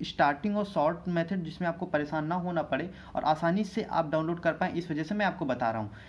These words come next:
इसके बाद यहाँ पर आप देख सकते हैं ये है जीकप एडमिट कार्ड दो हज़ार बाईस, यहाँ पर देख रहे होंगे जीकप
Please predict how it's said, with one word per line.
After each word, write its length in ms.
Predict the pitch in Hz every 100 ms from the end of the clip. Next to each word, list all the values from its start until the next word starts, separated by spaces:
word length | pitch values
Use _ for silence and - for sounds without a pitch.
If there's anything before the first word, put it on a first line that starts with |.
| -
इसके 180 | 185 247
बाद 180 | 240 214
यहाँ 120 | 220
पर 140 | 226
आप 80 | 233
देख 220 | 185 214 220
सकते 240 | 220 233
हैं 80 | 220
ये 180 | 202 214
है 140 | 220 185
जीकप 460 | 160 175 180 220 -
एडमिट 340 | 160 160 190 190
कार्ड 180 | 190
दो 120 | 165 170
हज़ार 260 | 151 151
बाईस, 220 | 135 120 110 - - 160
यहाँ 100 | 185
पर 140 | 202
देख 220 | 175 202
रहे 80 | 208
होंगे 220 | 196 202
जीकप 520 | 180 147 180 180 214